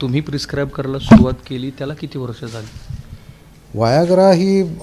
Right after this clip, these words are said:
Speaker 2: अमेरिकेत पहिल्यांदा आली, त्यानंतर काही वर्षांनी भारतामध्ये आली आणि त्यानंतर आम्ही ती prescribe करायला सुरुवात केली. अर्थातच one caveat, की त्याला एक, अ, हे, एक अट अशी असते ती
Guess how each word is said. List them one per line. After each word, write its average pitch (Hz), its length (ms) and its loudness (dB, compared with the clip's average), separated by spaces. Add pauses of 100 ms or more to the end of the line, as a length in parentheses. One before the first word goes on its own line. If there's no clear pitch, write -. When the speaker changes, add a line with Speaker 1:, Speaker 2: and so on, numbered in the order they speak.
(360)
Speaker 2:
अमेरिकेत 135 440 -2 (120)
पहिल्यांदा 143 420 2
आली, 120 320 2 (180)
त्यानंतर 131 300 -2
काही 120 300 -2
वर्षांनी 151 480 0
भारतामध्ये 131 580 0
आली 95 320 0 (880)
आणि 151 140 2
त्यानंतर 165 640 2 (440)
आम्ही 135 260 2
ती 175 60 -2
prescribe 151 440 0 (100)
करायला 147 240 2
सुरुवात 135 340 0 (120)
केली. 113 260 0 (680)
अर्थातच 180 680 0 (640)
one 135 120 0 (100)
caveat, 120 400 2 (100)
की 127 100 0
त्याला 123 240 -2 (100)
एक, 143 440 -2
अ, 135 40 -2
हे, 120 460 2 (240)
एक - 340 -8
अट 147 220 -2
अशी 120 200 -4
असते 107 300 -6
ती 110 260 -6